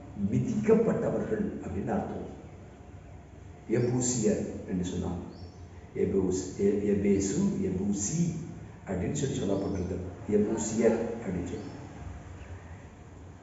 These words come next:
இந்த எபூசியரை குறித்து வேதத்துல தாவீது அரசனுடைய காலத்துல இந்த எபூசியர் இருந்ததான அந்த கோட்டை, மலைக்கோட்டை,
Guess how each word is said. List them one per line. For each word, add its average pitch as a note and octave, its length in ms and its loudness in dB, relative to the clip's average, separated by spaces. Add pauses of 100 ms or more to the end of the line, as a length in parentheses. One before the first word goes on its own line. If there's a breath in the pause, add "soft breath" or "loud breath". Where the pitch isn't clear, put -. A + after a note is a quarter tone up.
(160)
இந்த E3+ 420 12
எபூசியரை F#3+ 760 12
குறித்து C3+ 320 6
வேதத்துல C3 960 8 (1700)
தாவீது G#3+ 580 12
அரசனுடைய F3+ 640 12
காலத்துல D#3 640 8 (1200)
இந்த G#3+ 260 12
எபூசியர் G3 800 12
இருந்ததான D#3+ 640 10 (360)
அந்த B2 220 2 (120)
கோட்டை, G3+ 300 8
மலைக்கோட்டை, D3+ 840 10